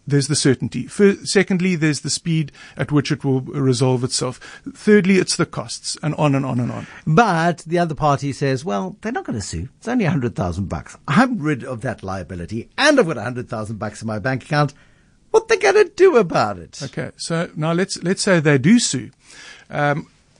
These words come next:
Speaker 1: when the issue of costs comes to be argued at the end of the day, an unreasonable refusal to mediate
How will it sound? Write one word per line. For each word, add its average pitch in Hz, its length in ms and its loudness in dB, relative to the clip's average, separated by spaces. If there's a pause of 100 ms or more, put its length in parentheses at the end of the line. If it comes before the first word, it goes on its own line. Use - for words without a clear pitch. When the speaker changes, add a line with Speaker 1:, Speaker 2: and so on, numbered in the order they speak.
(440)
Speaker 1:
when 170 300 4 (160)
the 156 180 2
issue 202 240 4
of - 160 2
costs - 340 -2
comes 151 220 0
to 143 100 -10
be 139 120 0
argued 135 340 0
at 131 140 -2
the 139 140 -2
end 135 120 2
of 127 60 -4
the 131 80 2
day, 120 320 0 (300)
an 147 120 4
unreasonable 165 640 6
refusal 147 540 2
to 139 100 0
mediate 139 600 4